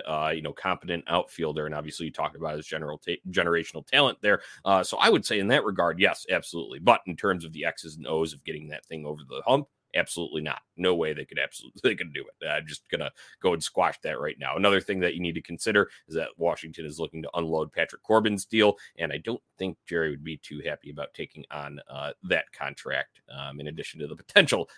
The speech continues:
of thinking about signing Juan Soto to an absolutely mega deal, uh, down the road. So that's just where I stand on it. Um, but le-, let's move on then.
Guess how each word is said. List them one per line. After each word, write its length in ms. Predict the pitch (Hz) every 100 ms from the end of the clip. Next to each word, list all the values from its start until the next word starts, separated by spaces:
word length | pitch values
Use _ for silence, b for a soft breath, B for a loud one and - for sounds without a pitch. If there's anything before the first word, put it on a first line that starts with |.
| b
of 400 | 87 90 90 80
thinking 300 | - 85 80
about 260 | 73 73 -
signing 400 | 78 73 73 71
Juan 200 | 73 71
Soto 300 | - 69 69 -
to 140 | 76
an 100 | 69 -
absolutely 460 | 71 - 76 58 71
mega 300 | 71 71 73
deal, 360 | 73 73 67 b b -
uh, 180 | 73 71
down 240 | 71 71
the 80 | 65
road. 220 | 62 55
So 140 | - 110
that's 200 | 113 -
just 220 | 92 -
where 140 | 80
I 80 | 73
stand 340 | - - 69 67
on 160 | 67
it. 140 | 69 -
Um, 400 | 73 69 69 71 71
but 160 | 71 _
le-, 160 | 80 65
let's 220 | 90 - 104
move 240 | 95 80
on 200 | 76 73
then. 200 | 71 76